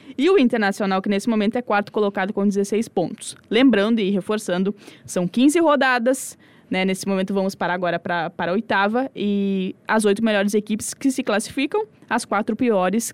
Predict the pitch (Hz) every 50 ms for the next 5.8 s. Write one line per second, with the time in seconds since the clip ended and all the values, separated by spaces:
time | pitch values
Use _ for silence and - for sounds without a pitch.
0 | _ _ 226 202 185 185 196 226 220 - 208 208 - - 196 190 190 196 202 220
1 | 220 233 208 190 185 190 202 202 208 - 185 175 185 - - - - - - -
2 | - - - - - - - 226 214 240 240 247 233 233 240 254 202 202 - -
3 | - 202 214 214 208 220 220 208 208 - 214 202 202 190 196 - 208 208 208 190
4 | 196 - 208 196 185 185 202 254 320 285 240 202 208 - 220 208 208 202 196 214
5 | 240 269 262 214 220 214 220 233 214 220 214 196 175 190 233